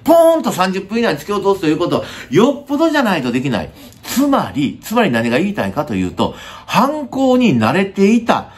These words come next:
もしくは初犯ではないというふうに考えるのが妥当ではないでしょうか。ということで、このたった、えー、これだけのことです。僕の考察はですね、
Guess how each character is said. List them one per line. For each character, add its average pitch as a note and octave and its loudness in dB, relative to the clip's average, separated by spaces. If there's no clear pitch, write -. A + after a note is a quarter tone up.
も F#3+ 4
し - -8
く G#2 -8
は A2 0
初 A#3+ 0
犯 D4+ 0
で C#4+ 2
は F3 0
な A2+ -2
い B3+ -4
と B3 -10
い G#3+ 0
う - 4
ふ A#3 4
う - 0
に F3+ -2
考 F#3 -2
え F3 0
る D3 -4
の F3+ 0
が C4 0
妥 C#3 0
当 C3+ 0
で D#3 2
は F#3+ 4
な A2 -2
い G#2+ 0
で G#2 -2
し G2 -8
ょ E2 -10
う - -16
か。 - -16
と C#4+ 4
い D4 4
う D4+ 0
こ C#4+ -2
と D3+ 0
で、 G2 0
こ B3+ 0
の - -4
た A#3+ 0
っ - -2
た、 D4 0
え F3 0
ー、 E3+ -6
こ C4 0
れ B3+ -2
だ C#4 0
け B3 -2
の A#3+ 0
こ - -2
と F3+ 0
で C3 0
す。 G#2+ -8
僕 B2 -2
の B2+ 0
考 C3 -2
察 B2 0
は A2 0
で F#2+ -4
す F2+ -12
ね、 A2 -4